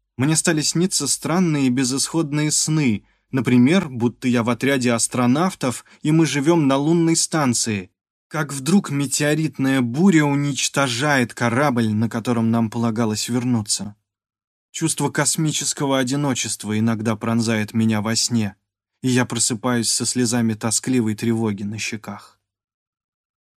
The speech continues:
Всё чаще мне хочется заснуть и сбежать от реальности, но дурные сны — вроде этого сна о Луне, заставляют меня просыпаться. Только в походах мне ничего не снится.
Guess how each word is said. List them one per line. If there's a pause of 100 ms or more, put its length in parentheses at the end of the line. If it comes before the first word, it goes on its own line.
(140)
Всё
чаще
мне
хочется
заснуть (180)
и
сбежать
от
реальности, (340)
но
дурные
сны — (180)
вроде
этого
сна
о
Луне, (380)
заставляют
меня
просыпаться. (960)
Только
в
походах
мне
ничего
не
снится.